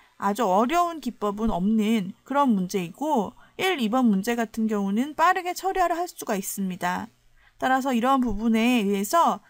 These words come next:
여러분들이 완벽하게 똑같이 하려고 하시지 마시고 비슷하고 최대한 유사하게 한다라는 생각을 가지고, 어, 일 번, 이 번, 삼 번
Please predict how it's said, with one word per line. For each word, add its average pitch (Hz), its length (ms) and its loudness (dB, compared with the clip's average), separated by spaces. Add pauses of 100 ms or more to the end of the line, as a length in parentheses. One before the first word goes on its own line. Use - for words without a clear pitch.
(120)
여러분들이 226 560 -2
완벽하게 302 640 0
똑같이 254 840 -6
하려고 262 380 -4
하시지 254 320 -6
마시고 208 680 -2 (300)
비슷하고 285 560 0
최대한 339 460 0
유사하게 220 880 0
한다라는 233 680 0
생각을 269 400 -4
가지고, 254 680 0 (320)
어, 185 260 -6
일 302 140 -4
번, 311 180 2
이 208 80 2
번, 208 240 0
삼 269 240 -4
번 202 200 0